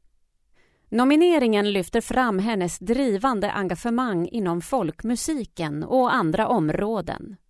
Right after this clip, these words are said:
Bland annat med boken Mat i Malmköping som kom ut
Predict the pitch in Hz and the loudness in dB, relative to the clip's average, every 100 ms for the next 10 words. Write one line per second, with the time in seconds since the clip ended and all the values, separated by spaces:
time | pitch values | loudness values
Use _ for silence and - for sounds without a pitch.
0 | - - - - - 190 208 196 240 285 | -20 -20 -20 -8 -2 0 2 0 0 2
1 | 285 214 202 - 233 233 - 175 180 226 | 2 2 0 0 -2 -2 -4 -2 0 0
2 | 302 - - 190 247 240 165 170 - 311 | -4 -10 -6 -2 0 0 -2 -2 -4 -4
3 | 247 - 135 - - 180 220 202 - 302 | -6 -8 -10 -10 -10 -4 -2 -2 0 0
4 | 220 214 - | 0 -4 -10